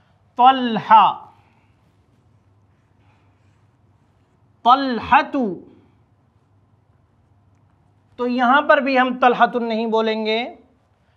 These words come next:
हुज़ैफ़तु, अगर हुज़ैफ़ा किसी का नाम है, चाहे वो मर्द का नाम हो या किसी खातून का नाम हो,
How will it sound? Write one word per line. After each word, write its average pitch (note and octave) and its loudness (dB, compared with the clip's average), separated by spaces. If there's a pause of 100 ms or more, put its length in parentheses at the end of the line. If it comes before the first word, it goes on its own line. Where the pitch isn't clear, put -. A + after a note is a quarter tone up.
(160)
हुज़ैफ़तु, B3+ 0 (1900)
अगर G3 2
हुज़ैफ़ा A3+ -2
किसी G#3 -8
का F#3 -2
नाम G#3+ 2
है, A3+ -2 (180)
चाहे A3+ 2
वो A#3+ 4
मर्द A#3 0
का B3 2
नाम A3 2
हो G#3 -2
या G3+ -4
किसी G3 -12
खातून A3 -4
का B3 -6
नाम A#3 0
हो, A#3+ -2